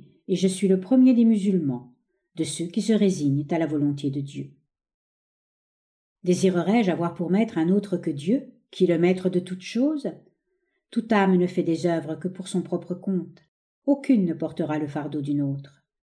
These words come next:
Vous retournerez à votre Seigneur, qui vous déclarera ce sur quoi vous étiez en désaccord les uns avec les autres. C'est lui qui vous a établi sur la terre pour remplacer vos devanciers.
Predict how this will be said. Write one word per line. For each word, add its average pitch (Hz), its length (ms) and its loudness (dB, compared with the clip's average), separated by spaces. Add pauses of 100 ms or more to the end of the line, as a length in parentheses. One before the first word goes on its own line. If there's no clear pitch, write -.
(440)
Vous 269 160 2
retournerez 180 640 2
à 139 40 0
votre 139 240 -6
Seigneur, 143 520 0 (340)
qui 175 100 -6
vous 160 100 -4
déclarera 175 720 0
ce 170 240 -4
sur 180 260 -6
quoi 175 140 0
vous 175 200 -4
étiez 165 280 -2
en 160 80 0
désaccord 165 520 -4
les 151 200 -4
uns 127 160 -4
avec 127 260 -10
les 131 180 -6
autres. - 420 -12 (960)
C'est 247 200 2
lui 233 280 4
qui - 100 -10
vous 143 160 -4
a 143 60 2
établi 143 360 -2
sur 143 200 -8
la 143 100 -6
terre 139 400 -4 (300)
pour 151 140 -6
remplacer 160 460 -2
vos 139 120 -4
devanciers. 135 640 -6